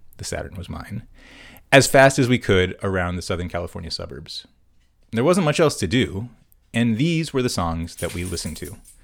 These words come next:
There's a, uh, Spotify playlist here. Now that I'm a middle-aged cyclist,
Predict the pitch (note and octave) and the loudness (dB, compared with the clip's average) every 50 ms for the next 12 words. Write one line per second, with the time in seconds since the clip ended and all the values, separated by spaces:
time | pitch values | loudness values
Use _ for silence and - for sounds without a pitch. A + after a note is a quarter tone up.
0 | _ _ _ _ _ _ _ - F2 E2 D#2+ F2 D#2+ D2+ D#2 D#2 D#2 D2+ - - | _ _ _ _ _ _ _ -12 -10 -8 -6 -6 -6 -4 -6 -6 -6 -6 -6 -4
1 | - E2+ - - - - - - - - F2+ - - - - - - - - - | -4 -4 -4 -4 -6 -8 -8 -8 -8 -8 -8 -8 -10 -10 -10 -10 -12 -12 -14 -18
2 | - - - - - - - _ - - _ - - - - - - - - - | -20 -20 -20 -20 -20 -20 -20 _ -20 -20 _ -20 -20 -20 -20 -20 -20 -20 -20 -18
3 | - - - E3 G#3+ A3 G3 E3 C#3 C3 B2 B2 A#2+ B2+ B2+ C3 B2 A2+ G2 - | -6 2 6 10 10 12 12 12 10 10 10 10 10 8 8 6 6 4 4 4
4 | B2+ A#2+ A#2+ - - F2 G2 - - - - | 4 4 4 2 -2 -4 -6 -6 -8 -12 -18